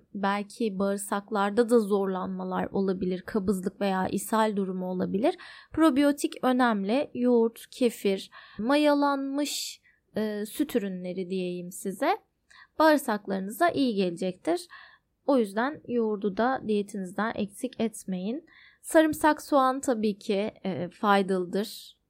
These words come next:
Grip döneminde, gribal dönemde çiğ halde tüketilirse daha faydalıdır. Eğer ki mide rahatsızlığınız yok ise.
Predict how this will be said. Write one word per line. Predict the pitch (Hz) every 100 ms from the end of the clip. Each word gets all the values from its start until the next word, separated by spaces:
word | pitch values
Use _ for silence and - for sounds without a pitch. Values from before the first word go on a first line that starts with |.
| -
Grip | 196 202 - -
döneminde, | 190 185 185 180 185
gribal | 190 185 180 185 180
dönemde | 185 180 180 180 190
çiğ | - - 269
halde | 262 240 226 208
tüketilirse | - - 208 - 185 185 196 185
daha | 185 190
faydalıdır. | - 185 180 190 190 185
Eğer | 202 202 208
ki | -
mide | 214 202 190
rahatsızlığınız | 190 190 190 - 190 190 190 190 269 - 226
yok | 214 - -
ise. | - 180